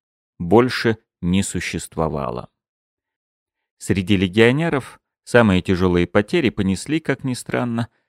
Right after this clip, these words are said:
кирасиры. Самые защищенные, однако же. Слишком уж сильно завязли они в массах пехоты, потеряв разгон.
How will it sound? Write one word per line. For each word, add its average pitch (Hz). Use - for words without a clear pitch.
кирасиры. 82
Самые 120
защищенные, 101
однако 78
же. 67
Слишком 131
уж 123
сильно 95
завязли 85
они 78
в 78
массах 82
пехоты, 92
потеряв 85
разгон. 78